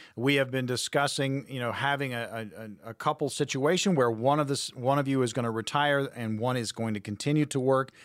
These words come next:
and things to look at, and certainly reducing your portfolio risk is one of those. And you've got a lot of questions. We understand that. We're gonna open up three spots right now for the radio listeners, uh, for Steve Shyman for the upcoming week. Steve, what's gonna happen for those three callers?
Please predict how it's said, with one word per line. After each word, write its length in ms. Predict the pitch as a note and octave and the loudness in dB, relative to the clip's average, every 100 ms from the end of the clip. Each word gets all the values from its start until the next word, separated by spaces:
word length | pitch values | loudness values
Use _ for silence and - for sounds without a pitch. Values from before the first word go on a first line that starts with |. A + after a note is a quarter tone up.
| - | -8
and 180 | A2+ G#2 | -6 -2
things 240 | C3+ C3+ - | -2 -2 -4
to 100 | A2 | -2
look 220 | C3 C3+ | 0 2
at, 220 | B2+ B2 | 2 0
and 140 | A2+ | -4
certainly 420 | - C#3 A#2+ B2 A2+ | -2 -4 -2 -6 -4
reducing 560 | A2+ A2 C3 - C3 | -4 -2 -2 -2 -2
your 160 | A#2+ G#2 | -2 -4
portfolio 640 | - G2+ - C3 C3 C3 | -4 -6 -2 0 2 2
risk 380 | B2 B2+ B2 - - - - | 2 2 0 -6 -16 -20 -14
is 320 | A2+ A#2+ A2+ | -6 -4 -4
one 260 | G#2+ A#2 A#2+ | -2 -2 0
of 120 | A2+ | -2
those. 440 | G#2+ A#2 G#2+ E2+ G#2+ | 0 2 2 -2 -4
And 100 | A#2 | -4
you've 120 | A#2 | 0
got 180 | C#3 D#3 | 0 4
a 20 | |
lot 180 | D#3+ D#3 | 2 2
of 60 | |
questions. 380 | - D3+ D3+ D3+ | 2 2 2 -4
We 140 | B2+ | -2
understand 520 | C3 C#3 C3 C#3+ C#3 C#3 | -2 -2 -2 0 0 2
that. 180 | C#3 B2+ | 0 0
We're 80 | |
gonna 120 | B2+ B2 | -2 -2
open 200 | C3 C3+ | -2 -2
up 140 | - | -4
three 260 | - D3+ F3+ | -4 -2 0
spots 420 | - D3 D3 B2 | 2 2 2 0
right 260 | C3 D#3 | 0 0
now 360 | C3+ C3 B2+ B2 - - - | 0 0 0 -2 -8 -20 -2
for 220 | C#3+ F3 | 2 4
the 100 | F#3 | 6
radio 400 | F3+ F3+ F3 E3+ | 4 6 6 6
listeners, 580 | D#3 C#3+ - C3+ C3+ - - - A#2+ | 6 4 0 0 -2 -6 -14 -12 -2
uh, 180 | A2+ | 0
for 360 | A2 - D#3+ E3 | 0 0 2 2
Steve 320 | - D#3+ D#3 | 2 0 0
Shyman 440 | D3 D#3+ D3 C#3+ C#3 | 0 2 2 0 -4
for 100 | A2+ | -2
the 120 | A#2+ | 0
upcoming 420 | C#3+ - C#3+ C3 | 0 0 0 2
week. 160 | C3+ A#2+ | 0 0
Steve, 300 | - D3+ C#3 | 2 2 2
what's 180 | D#3 | 0
gonna 140 | - C3+ | 0 0
happen 280 | C#3 B2 A#2 | 0 -2 -6
for 100 | A#2 | -4
those 180 | A2+ | -4
three 160 | - A2 | -2 -2
callers? 480 | A2+ G2+ D2+ - | 2 2 0 -8